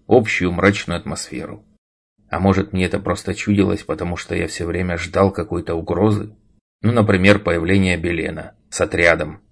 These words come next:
или налёт бандитов, которые убили людей Тома Гетти. Да что и говорить, в диких западных краях вообще лучше смотреть в оба.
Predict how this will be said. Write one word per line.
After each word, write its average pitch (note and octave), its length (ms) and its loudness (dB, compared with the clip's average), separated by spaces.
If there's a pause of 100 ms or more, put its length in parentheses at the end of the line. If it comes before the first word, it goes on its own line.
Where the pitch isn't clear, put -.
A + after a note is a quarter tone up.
(200)
или D3 180 4
налёт G#2+ 360 6
бандитов, F#2 520 2
которые E2+ 360 -4
убили F2+ 520 0 (200)
людей G#2 380 8
Тома F#2+ 260 4
Гетти. F2 500 -10 (600)
Да G#2 200 2
что E3+ 180 -4
и D3+ 40 -2
говорить, F#2 560 -4 (300)
в F#2 120 -2
диких A#2+ 380 2
западных G#2 540 4
краях A#2 420 2
вообще G#2+ 360 0
лучше G2 340 -4
смотреть F#2 460 -6
в - 60 -6
оба. F2 300 -10